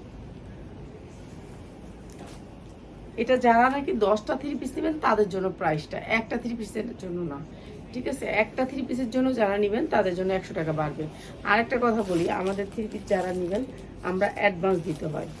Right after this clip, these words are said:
অ্যাডভান্স ছাড়া আমরা কোনো থ্রি পিস পাঠাই না।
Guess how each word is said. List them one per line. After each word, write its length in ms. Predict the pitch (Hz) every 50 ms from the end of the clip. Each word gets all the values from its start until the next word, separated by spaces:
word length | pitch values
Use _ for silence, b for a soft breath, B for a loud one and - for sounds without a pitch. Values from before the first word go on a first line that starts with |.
| - - - - -
অ্যাডভান্স 500 | - 196 185 180 170 202 208 214 - -
ছাড়া 200 | 208 180 175 185
আমরা 180 | 185 180 180 170
কোনো 260 | 170 - 185 180 175
থ্রি 180 | - 208 190 175
পিস 120 | - 175 - -
পাঠাই 340 | 190 175 160 - 180 165 139
না। 120 | 139 139